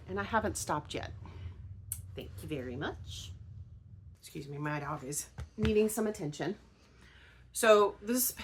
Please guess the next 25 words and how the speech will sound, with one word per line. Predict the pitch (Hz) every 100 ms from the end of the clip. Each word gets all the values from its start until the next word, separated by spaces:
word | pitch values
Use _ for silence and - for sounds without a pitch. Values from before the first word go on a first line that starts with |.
| - -
takes | 311 339 -
place | - 208 196 - - -
at | 196 190 -
a |
school | 226 - 202 180 180 180 - - - - - -
called | - 160 160
the |
Scholomance, | - 147 143 135 - - - - -
and | 202 190 190 180 175 175 165 - - - - _ - - - _
it | 202
is, | 208 214 214
in | - 208
a | 233
sense, | 196 180 - -
sentient. | - - 226 214 120 - -
It | 202 220
moves | 233 247 240
around | 220 180 165 160 214 233 - - -
based | 190 185 190 - -
on, | 180 170 165 160 156
like, | 156 -
the |
time | - 131
of | 127 208
year | 302 269 240 226